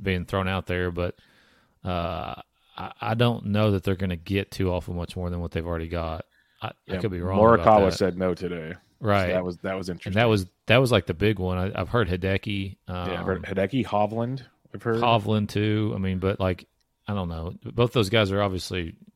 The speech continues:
Speaker 1: world-class golfers, but, like, do they, like, move the needle enough to, for it to matter?
Speaker 2: I
Speaker 1: I don't
Speaker 2: think
Speaker 1: know. I feel like they've
Speaker 2: Hideki
Speaker 1: got their
Speaker 2: could
Speaker 1: big guys already.
Speaker 2: I think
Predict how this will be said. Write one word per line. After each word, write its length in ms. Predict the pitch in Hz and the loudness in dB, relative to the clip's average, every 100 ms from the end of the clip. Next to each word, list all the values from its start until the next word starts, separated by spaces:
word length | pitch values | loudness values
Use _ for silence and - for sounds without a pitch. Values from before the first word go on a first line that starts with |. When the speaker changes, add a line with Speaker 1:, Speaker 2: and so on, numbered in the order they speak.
| _ _ _ | _ _ _
Speaker 1:
world-class 440 | 117 107 - 95 - | 0 0 0 -2 0
golfers, 480 | 98 95 92 87 | -2 0 -4 -8
but, 260 | - 85 85 | -8 -8 -8
like, 260 | 87 80 - | -8 -10 -8
do 80 | - | -8
they, 240 | 87 90 87 | -4 -4 -4
like, 300 | 82 - - - | -6 -10 -16 -8
move 220 | 85 92 | -6 -4
the 100 | 90 | -4
needle 300 | 85 87 90 | -4 -4 -4
enough 340 | 90 90 90 | -4 -6 -8
to, 140 | - 85 | -12 -16
for 220 | - 87 | -12 -10
it 60 | 87 | -10
to 80 | 80 | -10
matter? 480 | 85 87 95 92 - _ _ - - - | -8 -6 -6 -8 -12 _ _ -20 -12 -4
Speaker 2:
I 60 | |
Speaker 1:
I 20 | |
don't 80 | 107 | 0
Speaker 2:
think 160 | 104 92 | 2 4
Speaker 1:
know. 60 | |
I 20 | 135 | 4
feel 120 | 131 | 6
like 100 | 107 | 6
they've 100 | 110 | 6
Speaker 2:
Hideki 60 | 120 | 4
Speaker 1:
got 120 | 110 | 4
their 100 | 120 | 4
Speaker 2:
could 80 | 120 | 4
Speaker 1:
big 160 | 95 | 2
guys 400 | 90 87 85 82 | 0 -4 -4 -6
already. 220 | 82 82 104 | -8 -6 -4
Speaker 2:
I 160 | |
think 60 | 113 | -4